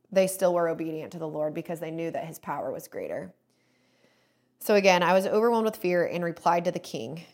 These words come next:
'May the king live forever. Why should I not be sad when the city where my ancestors are buried lies in ruins and gates have been destroyed by fire?'" So he tells the king, he's upfront and honest.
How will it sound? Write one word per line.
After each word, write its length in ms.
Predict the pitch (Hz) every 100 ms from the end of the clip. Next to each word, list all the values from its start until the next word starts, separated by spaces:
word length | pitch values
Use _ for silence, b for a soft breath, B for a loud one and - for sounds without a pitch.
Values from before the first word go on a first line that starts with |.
| B _
'May 240 | 202 196 202
the 120 | 190
king 360 | - 220 226
live 320 | 247 196 190 190
forever. 560 | 196 - 170 170 170
Why 340 | 160 175 170 196
should 180 | 214
I 140 | 202 190
not 340 | 180 170 175
be 120 | 202
sad 480 | 202 - 175 147 151
when 140 | 160 160
the 80 |
city 500 | 165 - 175 180 190 196
where 200 | - 180
my 160 | 170
ancestors 680 | - 160 175 175 170 165 165
are 80 | 156
buried 460 | 156 156 147 151 -
lies 340 | 160 160 180
in 140 | 202
ruins 340 | 185 156 160 156
and 180 | 143 156
gates 300 | 156 151 -
have 160 | 165
been 220 | 151 139
destroyed 420 | 170 160 - 120 -
by 140 | 165
fire?'" 480 | - - 156 101 175
So 180 | - 170
he 100 | 165
tells 400 | - 175 190 190
the 80 |
king, 300 | 202 - 165
he's 180 | 165 160 - -
upfront 500 | 190 190 - 196 -
and 120 | 180
honest. 580 | - 143 131 160 - -